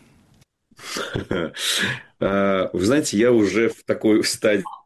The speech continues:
э, творческого развития, когда каких-то таких мечт, мечтаний,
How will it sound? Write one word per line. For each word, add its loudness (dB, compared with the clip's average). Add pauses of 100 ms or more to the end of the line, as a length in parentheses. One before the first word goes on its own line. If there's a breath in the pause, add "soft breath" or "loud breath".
(200)
э, 0 (340)
творческого 0 (520 loud breath)
развития, 0
когда 0 (100)
каких-то -2
таких -2
мечт, 0 (460 soft breath)
мечтаний, 2